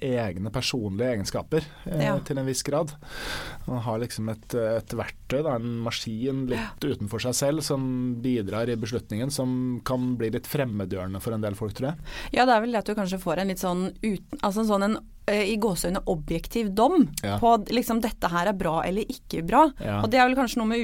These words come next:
Speaker 2: usikkerheten kanskje for, eh, den som er kandidat, at her blir jeg vurdert, og her har jeg ikke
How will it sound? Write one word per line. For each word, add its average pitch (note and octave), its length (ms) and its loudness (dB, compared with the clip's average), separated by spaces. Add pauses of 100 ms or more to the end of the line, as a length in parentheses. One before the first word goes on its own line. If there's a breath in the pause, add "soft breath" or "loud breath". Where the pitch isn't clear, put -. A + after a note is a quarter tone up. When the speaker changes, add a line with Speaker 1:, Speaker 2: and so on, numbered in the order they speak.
Speaker 2:
usikkerheten D#3 640 -4
kanskje F3 260 -2
for, F#3 160 0
eh, F#3+ 220 2
den E3+ 180 0
som F3+ 160 -2
er D#3 120 0
kandidat, F#3 520 4
at A3 80 -2
her F#3 220 2
blir F3 160 -2
jeg E3+ 140 0
vurdert, F#3 460 0
og G3+ 60 2
her G3 240 2
har E3 160 2
jeg D3+ 60 -8
ikke G3+ 100 -2